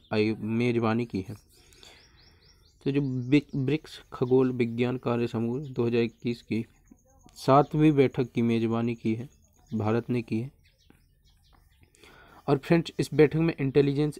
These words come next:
टेलीस्कोप का नेटवर्क और डेटा नेटवर्क का निर्माण, ब्रह्मांड में होने वाली क्षणिक खगोलीय घटनाओं का अध्ययन, बिग डेटा, कृत्रिम बुद्धिमत्ता, बेहतर मल्टी वेवलेंथ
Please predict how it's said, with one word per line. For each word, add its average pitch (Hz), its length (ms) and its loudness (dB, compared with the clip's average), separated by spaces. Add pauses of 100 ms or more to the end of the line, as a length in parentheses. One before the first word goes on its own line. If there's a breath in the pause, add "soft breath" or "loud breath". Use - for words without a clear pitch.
(120)
टेलीस्कोप 135 520 4
का 135 60 0
नेटवर्क 127 560 -2 (100)
और 120 140 2
डेटा 117 300 2
नेटवर्क 120 640 0
का - 120 -2
निर्माण, 117 420 0
ब्रह्मांड 117 500 0
में 127 100 0
होने 117 220 -2
वाली 113 280 0
क्षणिक 127 400 2 (200)
खगोलीय 113 420 0
घटनाओं 117 440 -4
का 113 180 -4
अध्ययन, 113 380 -6 (1120 soft breath)
बिग 147 280 2
डेटा, 131 380 6
कृत्रिम 123 420 -2
बुद्धिमत्ता, 117 680 0
बेहतर 127 420 -2
मल्टी 127 360 2
वेवलेंथ 117 460 2